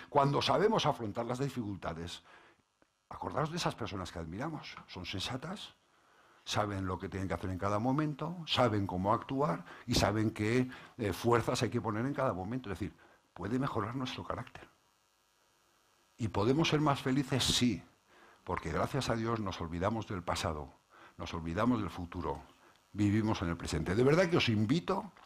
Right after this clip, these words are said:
a que a aquellas personas que queráis, familiares, amigos, pareja, etcétera, etcétera, les invitéis a ponerse las zapatillas y a entrenar las emociones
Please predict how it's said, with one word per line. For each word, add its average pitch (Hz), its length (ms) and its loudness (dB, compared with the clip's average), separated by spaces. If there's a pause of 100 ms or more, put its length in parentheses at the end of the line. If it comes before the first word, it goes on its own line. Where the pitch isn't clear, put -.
(920)
a 110 140 2
que 104 420 2 (100)
a 90 140 4
aquellas 156 500 4
personas 139 460 0
que 104 100 -4
queráis, 85 340 0 (880)
familiares, 85 800 0
amigos, 87 520 0
pareja, 90 480 -2
etcétera, 98 300 -4
etcétera, 98 320 -8 (240)
les 107 240 2
invitéis 165 680 2 (800)
a - 80 -4
ponerse 123 420 2
las 165 160 2
zapatillas 98 800 -2 (280)
y 110 140 2
a 113 80 8
entrenar 113 680 4 (540)
las 110 280 2
emociones - 760 0